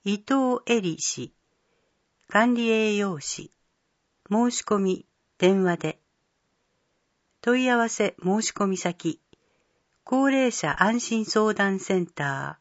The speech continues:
ー、富士見園。電話、零四九二九三一一六八。七十五、介護者教室。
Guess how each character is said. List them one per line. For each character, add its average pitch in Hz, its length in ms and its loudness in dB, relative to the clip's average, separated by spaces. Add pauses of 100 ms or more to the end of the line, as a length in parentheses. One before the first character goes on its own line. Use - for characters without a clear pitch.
(140)
ー、 - 40 -14
富 185 120 -2
士 247 140 2
見 240 220 2
園。 139 280 -8 (800)
電 175 300 4
話、 170 200 -2 (300)
零 247 260 4
四 220 280 0 (100)
九 160 400 -4 (320)
二 240 240 2
九 214 360 -2
三 151 420 -6 (340)
一 196 360 -2
一 160 240 -6
六 139 280 -4
八。 - 460 -10 (3000)
七 262 260 2
十 151 300 -4
五、 151 280 -2 (600)
介 269 300 4
護 269 160 2
者 247 240 0
教 202 320 0
室。 - 420 -12